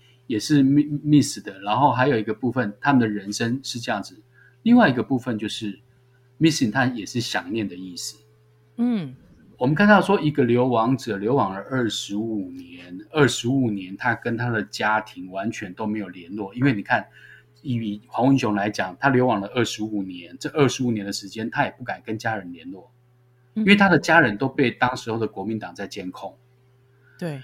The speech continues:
Speaker 1: 你知道吗？Peter 他爸爸妈妈后来调查局一直监控他，后来他们索性讲说：“好啦，我们都没储备，别调查局并啊，你要监控就让你监控得够。” <laughs>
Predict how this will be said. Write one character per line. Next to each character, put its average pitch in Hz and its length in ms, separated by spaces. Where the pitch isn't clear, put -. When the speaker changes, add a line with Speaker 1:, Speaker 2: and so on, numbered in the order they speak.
Speaker 1:
你 135 100
知 151 40
道 202 140
吗？ 165 200
Peter 185 400
他 156 240
爸 151 260
爸 107 300
妈 120 220
妈 120 320
后 147 300
来 98 340
调 156 200
查 120 280
局 107 160
一 135 80
直 120 140
监 120 220
控 120 180
他， 113 180
后 123 180
来 104 120
他 139 120
们 110 100
索 - 280
性 123 160
讲 98 160
说 117 120
：“好 123 200
啦， 120 100
我 151 60
们 180 100
都 147 60
没 160 160
储 139 140
备， 156 140
别 139 140
调 156 140
查 139 200
局 233 140
并 151 240
啊， 151 180
你 143 120
要 160 100
监 165 180
控 156 160
就 165 80
让 151 200
你 104 80
监 147 180
控 151 140
得 117 140
够。” - 260
<laughs> - 60